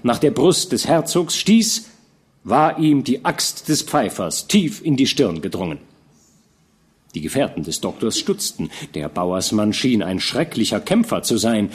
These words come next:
Seine Axt schwirrte immer noch in den Lüften. Er bewegte sie wie eine Feder hin und her. Sie zogen sich einige Schritte zurück. Diesen Augenblick aber benützte Georg,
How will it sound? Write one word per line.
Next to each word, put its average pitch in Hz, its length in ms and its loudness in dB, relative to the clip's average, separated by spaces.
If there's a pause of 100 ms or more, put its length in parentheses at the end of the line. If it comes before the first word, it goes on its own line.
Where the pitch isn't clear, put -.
(140)
Seine 98 320 -2
Axt - 300 -2
schwirrte 160 500 2
immer 226 200 4
noch 110 160 0
in 131 100 2
den 131 140 2
Lüften. 151 380 0 (120)
Er 120 100 0
bewegte 135 380 2
sie 135 300 4
wie 151 100 4
eine 135 180 2
Feder 165 360 2
hin 120 160 2
und 107 160 0
her. 113 240 2 (840)
Sie 76 240 -6
zogen 95 340 -2
sich 98 220 -2
einige 98 260 0
Schritte 127 260 -2
zurück. 143 380 -2 (1400)
Diesen 180 320 0
Augenblick 95 580 -4
aber 147 380 -4 (320)
benützte 135 520 4
Georg, 117 640 2